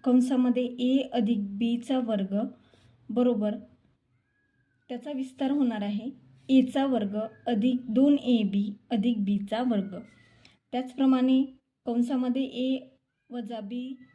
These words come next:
कंस पूर्ण त्याचा, त्या कंसाचा वर्ग म्हणजेच काय तर ए वर्ग वजा दोन ए बी अधिक बीचा वर्ग. तुम्ही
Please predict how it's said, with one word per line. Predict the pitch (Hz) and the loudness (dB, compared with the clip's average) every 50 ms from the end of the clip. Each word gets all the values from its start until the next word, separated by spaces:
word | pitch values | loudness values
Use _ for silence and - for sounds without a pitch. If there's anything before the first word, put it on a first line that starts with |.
| _ _ _ _ _ _ _ _ _ - | _ _ _ _ _ _ _ _ _ -12
कंस | 240 240 240 - | -8 -8 -8 -8
पूर्ण | 269 247 247 247 247 254 254 262 277 - - - _ - | -10 -12 -12 -12 -10 -10 -10 -12 -14 -14 -18 -20 _ -14
त्याचा, | 240 226 - 262 254 233 - - - _ _ _ _ _ | -14 -12 -10 -10 -10 -10 -12 -14 -20 _ _ _ _ _
त्या | 277 247 247 | -2 0 2
कंसाचा | 247 240 240 233 - 269 247 - 277 262 | 4 4 4 4 4 2 0 0 0 0
वर्ग | 240 240 214 208 202 208 214 233 - - - _ _ - | 0 0 0 0 -2 -4 -4 -4 -6 -12 -18 _ _ -10
म्हणजेच | 233 247 254 247 285 294 - - | -8 -6 -6 -6 -8 -10 -12 -12
काय | - 214 202 208 220 - - - - | -10 -8 -8 -8 -8 -10 -12 -8 -8
तर | 247 233 - - - 262 | -6 -6 -6 -8 -2 2
ए | 269 294 294 | 2 4 4
वर्ग | 262 240 220 202 190 190 196 190 196 196 - - _ _ _ _ _ _ _ _ _ _ _ _ 233 | 4 4 2 2 0 0 -2 -4 -4 -6 -10 -16 _ _ _ _ _ _ _ _ _ _ _ _ -12
वजा | 247 247 214 190 226 208 196 196 196 - _ _ _ _ _ _ _ _ _ _ _ 240 | -10 -10 -10 -10 -12 -12 -14 -14 -16 -20 _ _ _ _ _ _ _ _ _ _ _ -4
दोन | 220 269 277 294 302 285 | -2 0 0 0 0 0
ए | - 254 247 233 | 0 2 2 2
बी | 214 190 202 202 196 196 196 - - _ _ _ _ _ | 0 -2 -2 -4 -4 -6 -8 -12 -18 _ _ _ _ _
अधिक | - 247 214 214 233 226 233 240 - - - _ - | -4 -4 -2 -2 -2 -4 -4 -8 -10 -14 -16 _ -4
बीचा | 226 269 262 254 - 254 240 | -2 0 0 0 -2 -6 -8
वर्ग. | 214 214 202 190 185 185 - - _ _ _ _ _ _ _ 262 | -8 -8 -10 -12 -14 -16 -20 -20 _ _ _ _ _ _ _ 2
तुम्ही | 254 269 294 294 294 277 | 4 4 4 4 0 -2